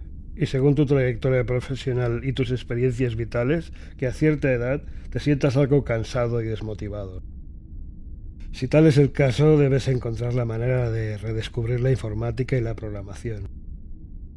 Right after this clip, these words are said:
Busca un nuevo enfoque. Haz las cosas de otra manera, de una forma totalmente diferente. Mantén tu mente abierta. A lo largo de mi carrera he trabajado con gente de todas las edades,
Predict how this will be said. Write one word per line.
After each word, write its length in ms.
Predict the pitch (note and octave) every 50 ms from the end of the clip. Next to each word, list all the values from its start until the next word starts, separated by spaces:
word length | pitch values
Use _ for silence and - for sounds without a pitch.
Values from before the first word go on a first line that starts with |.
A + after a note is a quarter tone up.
| - - - - - -
Busca 240 | - E3 D3+ - F3
un 80 | D#3+ D3+
nuevo 180 | D3+ C#3+ C#3+
enfoque. 520 | C3+ C3 - C#3+ C#3+ B2+ - - G2+ G2 - - - - - - - - - - - -
Haz 160 | - C3+ B2+
las 160 | C3+ C3+ - -
cosas 300 | C#3+ C3 G#2 C3 B2+ B2
de 60 | B2
otra 200 | A#2 A#2+ B2 A2+
manera, 540 | A2 A2 A2+ A2+ A#2 A2 G2+ G2 F#2+ - - - - - - - - - - -
de 80 | C3+ C3+
una 120 | B2+ B2+
forma 300 | G#2+ B2+ B2+ B2 A#2+ B2
totalmente 680 | A2+ - A2 - - C3 B2+ A#2+ C3 C3 B2+ - A#2+
diferente. 680 | A2+ A2+ A2 - A2 G#2 A2 A2 G#2 F#2+ - - - - - - - - - - - - - - - - - - - - - - - - - - - - - - - - - - - - - - - - - - - - - - - - - - - - - - -
Mantén 380 | C3+ C3 B2 A#2 D3+ D#3 D#3
tu 140 | D3 D#3+ D#3
mente 300 | C#3+ D3 C#3+ B2+ - C3+
abierta. 560 | B2 A#2+ C3 C3+ B2+ G#2+ - - - - - - - - - - - - - - - - - -
A 80 | - C3
lo 160 | B2+ B2+ B2+
largo 280 | C3+ D3 D3+ D3+ D#3+ D#3
de 80 | D3
mi 100 | D3 D3
carrera 420 | - C#3+ C3+ C3 C3+ D3 D3 D3+ D3
he 40 |
trabajado 520 | C3 C#3+ C#3 C3+ B2+ B2 A#2+ C3 C#3 C3+ B2+
con 140 | C3 B2 B2
gente 380 | - - C3 A#2+ - - B2
de 100 | A2+ G#2
todas 220 | G2+ B2 B2 A#2 A2+
las 200 | A#2+ A2+ - B2+
edades, 680 | A#2 B2 B2 A#2+ A2 G#2+ G2+ G2+ - - - -